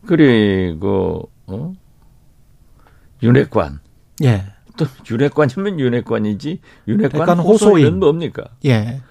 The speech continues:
Speaker 1: 그 윤핵관 호소인들은 굉장히 기분 나쁠 것 같아. <laughs>
Speaker 2: 본인들이 이제 윤핵관, 그 우리가 왜 건설사도 뭐 퍼스트 티어, 세컨드 티어 해가지고 일 군 업체, 이 군 업체 이렇게 나뉘거든요. 근데 이제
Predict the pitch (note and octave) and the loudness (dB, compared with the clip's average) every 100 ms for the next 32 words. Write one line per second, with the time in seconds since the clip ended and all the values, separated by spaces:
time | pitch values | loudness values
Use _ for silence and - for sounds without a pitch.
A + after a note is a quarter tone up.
0 | _ E3 F3 E3+ F#3 F#3+ D#3 E3 F#3 D#3+ | _ -8 -4 -2 0 0 0 -2 -2 -2
1 | F3 E3 C#3+ D3+ E3+ C3 C#3 D#3+ C#3+ F#2+ | -4 -4 -2 -2 -2 -2 -4 -2 -4 -2
2 | D#3+ C3+ G2 F2+ - - _ B3 - - | -4 -6 -6 -6 -8 -20 _ -18 -14 -10
3 | - F#3 G#3+ F#3+ F3 D3 C#3 D#3 F#3+ G3 | 0 4 4 4 2 2 2 4 4 2
4 | F3+ D#3+ D3+ C3 - _ _ _ _ C#3+ | 2 0 0 -8 -16 _ _ _ _ -2
5 | C#3 C3+ B2 A#2 - - C3 D#3 G3 F3 | 0 2 0 -4 -10 -6 -4 -2 0 0
6 | C#3+ D3+ B2+ C#3 E3 F3+ F3+ D#3+ D3 C#3 | 2 2 0 0 2 2 0 2 0 0
7 | D#3+ C#3 C3 G#3+ A#3 - - F3+ D#3+ - | -2 -2 -4 0 0 0 0 2 0 -2
8 | G3+ A3 G3 F3+ C#3 C3+ C3+ C3 B2 E3 | -2 -2 0 0 2 2 0 2 2 4
9 | G3 G3 - C#3+ D3 G3+ F#3 - C3 - | 4 2 2 0 2 0 -2 -2 -4 -4
10 | D3 F#2+ A#2+ E3 E3 G#2 A#2+ G#3+ - C3+ | -6 -4 -2 2 0 0 -6 -6 -8 -6
11 | C#3+ B2+ | -6 -4